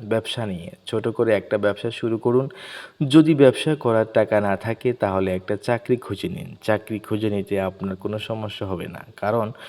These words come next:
সবার সাথে আপনার সুসম্পর্ক আছে, সবাই আপনাকে ভালো জানে। চাকরিতে ফাঁকি দিবেন না। কে দেখলো বা কে না দেখলো, জানলো বা না জানলো, সেসব বিষয় নিয়ে মাথা না ঘামিয়ে আপনি কর্মক্ষেত্রে প্রচুর পরিশ্রম করে যান।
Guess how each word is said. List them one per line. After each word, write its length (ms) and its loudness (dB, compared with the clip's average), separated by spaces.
সবার 360 4
সাথে 400 0
আপনার 280 0
সুসম্পর্ক 640 -6
আছে, 300 -4
সবাই 420 2
আপনাকে 420 0
ভালো 340 0
জানে। 340 -8
চাকরিতে 580 2
ফাঁকি 400 -2
দিবেন 300 0
না। 260 -12
কে 200 0
দেখলো 520 2
বা 220 6
কে 260 -2
না 220 -2
দেখলো, 520 0
জানলো 460 2
বা 160 2
না 200 -2
জানলো, 420 0
সেসব 400 2
বিষয় 360 0
নিয়ে 420 -2
মাথা 280 4
না 200 2
ঘামিয়ে 380 0
আপনি 280 -6
কর্মক্ষেত্রে 680 -2
প্রচুর 380 -2
পরিশ্রম 460 -4
করে 340 -6
যান। 300 -10